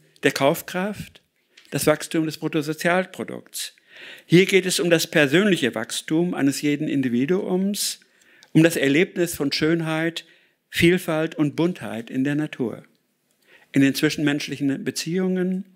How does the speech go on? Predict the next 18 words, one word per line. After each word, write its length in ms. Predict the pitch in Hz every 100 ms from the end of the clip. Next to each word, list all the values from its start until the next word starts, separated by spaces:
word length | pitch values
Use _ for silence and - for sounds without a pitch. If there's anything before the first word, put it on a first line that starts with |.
| _ _ _ _ _ _ -
in 100 | 147
den 160 | 151
Kulturen 540 | - 143 185 190 131 107
der 180 | 110
Welt, 500 | 104 120 147 190 - _ _ _ _ _ _ _ _ -
mit 120 | -
einem 280 | 139 160 147
Wort 280 | 143 151
um 120 | 151 135
Lebensqualität. 1200 | 135 139 - - - 135 135 147 135 - - - _ _ - _ _ _ _ - - _ - - - - - -
Da 180 | 127 185
sind 260 | 196 208 190
nun 260 | 180 180
keinerlei 680 | - 175 175 175 165 127 - -
Grenzen 420 | 139 143 - 147
des 180 | 123 -
Wachstums 580 | 131 - - 156 156 -
gezogen. 720 | 147 - 139 165 185 202